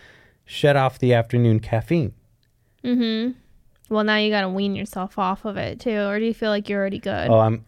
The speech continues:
Speaker 1: I'm good. It's crazy
Speaker 2: Well, you had a
Speaker 1: 'cause
Speaker 2: caffeine headache yesterday, didn't you?
Speaker 1: I had a caffeine headache yesterday, and I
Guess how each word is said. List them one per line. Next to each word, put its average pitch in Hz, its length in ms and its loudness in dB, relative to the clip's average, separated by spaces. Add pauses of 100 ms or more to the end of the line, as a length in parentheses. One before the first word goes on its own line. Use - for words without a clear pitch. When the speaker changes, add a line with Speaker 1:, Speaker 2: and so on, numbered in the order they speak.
Speaker 1:
I'm 113 140 2
good. 98 300 2 (100)
It's - 180 -6
crazy 127 280 4
Speaker 2:
Well, 262 80 6
you 285 60 6
had 285 160 8
a - 40 8
Speaker 1:
'cause - 80 2
Speaker 2:
caffeine 254 380 0
headache 233 260 -2 (120)
yesterday, 226 460 -4
didn't - 120 -6
you? 311 200 -4
Speaker 1:
I 110 120 2
had 123 160 6
a 120 40 2
caffeine 127 540 0
headache 113 380 0
yesterday, 98 640 -2
and 104 120 0
I 110 40 2